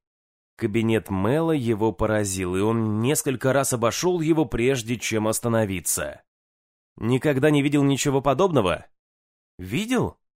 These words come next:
В кино". "Вот как? В каком?"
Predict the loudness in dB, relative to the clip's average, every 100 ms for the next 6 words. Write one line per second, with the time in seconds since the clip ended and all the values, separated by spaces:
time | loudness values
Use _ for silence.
0 | _ _ _ -4 0 4 4 2 -4 _
1 | _ _ _ _ _ -10 -2 2 4 2
2 | 0 0 0 -2 -12 _ _ _ -20 -4
3 | -4 2 2 2 -4